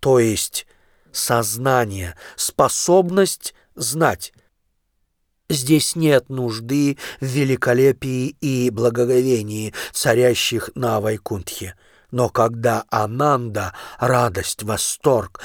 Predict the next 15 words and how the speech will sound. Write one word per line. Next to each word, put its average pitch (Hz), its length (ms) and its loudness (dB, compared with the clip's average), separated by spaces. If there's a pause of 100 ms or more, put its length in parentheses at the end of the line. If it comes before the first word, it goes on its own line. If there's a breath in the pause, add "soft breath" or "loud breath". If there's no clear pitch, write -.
(140)
берёт 143 380 4
верх 127 460 2
над 120 320 -4
чит, - 500 -2 (220 loud breath)
тогда 117 580 2
рекомендуется: 131 1120 -2 (480 soft breath)
не 143 240 0
следуй 143 800 2 (160 loud breath)
по 127 140 2
пути - 540 -6
знания. 95 640 -6 (520)
Существует 165 920 2
сад 156 480 2
чит - 520 -4
Ананда, 143 600 0